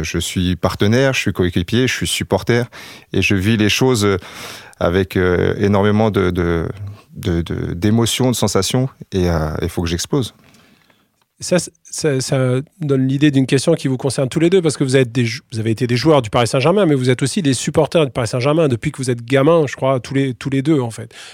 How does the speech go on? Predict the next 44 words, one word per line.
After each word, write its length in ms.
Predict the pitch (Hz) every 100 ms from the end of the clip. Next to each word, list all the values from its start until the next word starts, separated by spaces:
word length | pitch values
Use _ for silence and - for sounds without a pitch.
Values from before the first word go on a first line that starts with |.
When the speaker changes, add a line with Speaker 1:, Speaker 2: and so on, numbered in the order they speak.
| -
Speaker 2:
Est-ce 100 | -
que 60 | -
ça 100 | 170
change 300 | - 190 -
quelque 320 | 156 131 156
chose 480 | - 185 175 127 - - - _
de 100 | 127
jouer 300 | 107 147 135
pour 200 | - 110
son 140 | -
club ? 260 | 113 151 117
J'imagine 380 | 95 107 104 120
que 140 | -
oui, 220 | 139 190
mais 100 | 165 135 - - -
même 160 | 180
vis-à-vis 320 | 170 143 143
d'autres 240 | 143 160 135
joueurs 380 | 147 160 160 135
du 80 |
vestiaire 560 | 123 127 - 170 190 165
qui, 160 | - 139
eux, 100 | 151
sont 220 | - 127
là, 180 | 131 139
bah, 140 | 113
comme 180 | - 113
un 120 | 110
job, 240 | 107 196 143
qui 120 | -
sont 140 | -
pas 240 | 104 151 143
des, 320 | 120 117 127
des, 400 | 123 127 120 131 113 _ _ -
des, 240 | 131 117
des 160 | 117 117
gamins 260 | 123 160
qui 100 | 151
ont 100 | 127
rêvé 340 | 110 131 131 135
de 40 |
ce 120 | -
maillot, 420 | 120 123 156 220 - - - -
euh, 160 | 147